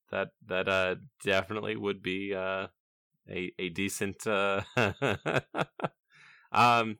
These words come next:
yeah, fuck it. Uh, so you, you, you, you punched one of the cages open,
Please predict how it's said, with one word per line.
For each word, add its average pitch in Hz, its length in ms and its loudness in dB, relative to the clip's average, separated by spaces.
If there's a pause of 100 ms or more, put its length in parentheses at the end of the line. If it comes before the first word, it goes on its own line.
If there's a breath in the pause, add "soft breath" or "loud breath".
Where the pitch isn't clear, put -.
(120)
yeah, - 280 0 (100)
fuck 170 220 -2
it. 101 140 -2 (360 soft breath)
Uh, 92 400 0
so - 280 2
you, 98 200 0 (100)
you, 104 100 -6 (120)
you, 110 200 0 (260)
you 101 160 -2
punched - 520 0 (1120)
one 117 180 0
of 120 80 0
the 113 80 -2
cages 127 440 0
open, 87 440 0